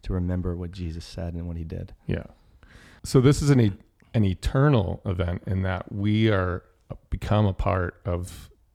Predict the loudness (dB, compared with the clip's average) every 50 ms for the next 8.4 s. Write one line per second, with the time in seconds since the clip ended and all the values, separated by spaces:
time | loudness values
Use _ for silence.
0 | _ _ -6 -4 -4 -4 -2 -2 0 0 2 2 2 2 2 0 -2 -2 -4 -6
1 | -8 -8 -8 -8 -6 -6 -4 -2 0 0 0 0 -2 -4 -6 -6 -6 -4 -4 -4
2 | -4 -4 -6 -6 -8 -8 -8 -10 -10 -8 -6 -2 0 0 0 0 0 -4 -4 -2
3 | -2 0 0 -2 -4 -6 -8 -12 -16 -20 -20 -20 -20 -12 -8 -8 -8 -4 -2 -2
4 | -2 -2 -2 -4 -4 -4 -4 -6 -8 -8 -10 -10 -12 -16 -20 -18 -12 -6 -4 -4
5 | -4 -4 -6 -6 -6 -6 -6 -6 -6 -6 -6 -8 -8 -8 -8 -6 -8 -8 -10 -10
6 | -14 _ _ _ -20 -20 -16 -10 -4 -2 -2 -2 -2 -4 -6 -8 -10 -10 -8 -4
7 | -2 -2 -2 -2 -6 -8 -6 -4 -2 -2 -2 -2 -4 -6 -8 -8 -10 -8 -8 -10
8 | -12 -16 -18 -20 -20 -20 -20